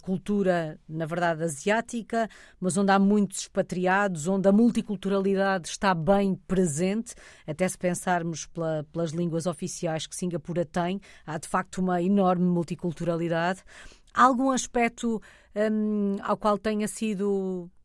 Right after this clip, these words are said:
mais difícil adaptar-se? Se bem que o Miguel já disse que a adaptação não foi difícil, que Singapura é fácil, mas, eh, perante toda esta diferença,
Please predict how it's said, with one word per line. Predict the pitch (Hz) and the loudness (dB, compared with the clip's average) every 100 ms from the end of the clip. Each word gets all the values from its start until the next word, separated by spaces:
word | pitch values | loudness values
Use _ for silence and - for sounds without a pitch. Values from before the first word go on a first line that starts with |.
| 175 | -6
mais | 175 185 196 170 | 0 2 2 0
difícil | 190 - - 202 - - 175 175 | -4 -6 -6 -6 -6 -6 -4 -2
adaptar-se? | 170 175 - 180 220 | -4 -6 -4 -4 -4
Se | - 170 | -4 -2
bem | 185 | -2
que | 190 | -2
o | |
Miguel | 175 170 170 | -2 0 -2
já | 175 | -2
disse | 165 160 | -4 -8
que | 165 | -8
a | |
adaptação | 156 156 160 165 | -8 -8 -8 -6
não | 156 | -6
foi | - 151 | -6 -6
difícil, | 151 202 202 220 | -6 -6 -2 -4
que | - | -2
Singapura | - 196 185 - 202 196 | 0 2 2 0 -2 0
é | 165 175 | 0 -2
fácil, | - 170 175 - 196 190 - - - | -4 -4 -4 -4 -8 -8 -16 -20 -4
mas, | 202 214 - | -2 0 0
eh, | 233 | 0
perante | 214 233 233 208 | 2 2 2 2
toda | - 233 214 | 0 2 4
esta | 214 220 208 208 | 4 4 2 -2
diferença, | 196 196 - 196 214 - 208 | -4 -6 -6 -4 -4 -2 -2